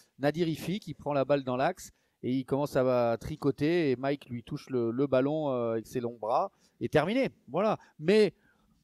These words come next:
franchement, ça, ça montre, ça démontre juste que Bourg-en-Bresse est capable de battre cette équipe de Paris.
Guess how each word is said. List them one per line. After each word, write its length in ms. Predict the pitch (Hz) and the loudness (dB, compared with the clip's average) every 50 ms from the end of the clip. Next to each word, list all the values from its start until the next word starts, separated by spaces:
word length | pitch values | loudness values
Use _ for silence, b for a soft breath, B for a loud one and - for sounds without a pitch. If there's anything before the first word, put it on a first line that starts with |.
| _ _ | _ _
franchement, 500 | 190 190 - - 214 233 247 247 233 B B B B B B B B _ - | -2 -2 0 0 0 0 0 0 -2 B B B B B B B B _ -18
ça, 280 | 135 - - 185 175 151 | -4 2 4 4 4 4
ça 180 | - - 202 | 2 0 0
montre, 340 | 196 214 220 - - 190 185 | 0 0 -4 -4 0 0 0
ça 240 | 170 - - 196 180 | 0 0 0 0 2
démontre 500 | 170 202 220 220 220 220 - - 185 180 | 2 0 -4 -4 -6 -8 -8 -4 -2 -2
juste 480 | 147 127 147 202 247 247 - - - - - _ | -2 -2 -2 -2 -2 -2 -4 -6 -12 -14 -14 _
que 260 | - 180 165 170 160 143 135 | 0 2 4 4 2 0 -4
Bourg-en-Bresse 540 | 175 196 - - 185 170 160 180 202 - - - | -6 -6 -4 -6 -8 -6 -4 -6 -6 -6 -6 -6
est 80 | 143 | -6
capable 340 | - - 151 - 180 170 151 | -4 -4 -4 -2 -2 -4 -4
de 80 | 147 147 | -4 -2
battre 240 | 139 156 156 - - | -2 -2 -2 -2 -6
cette 180 | - 135 - | -12 -14 -14
équipe 240 | 131 - - 143 - | -14 -16 -16 -8 -6
de 80 | 135 131 | -6 -4
Paris. 340 | - 139 123 113 110 - | -2 -4 -4 -4 -6 -12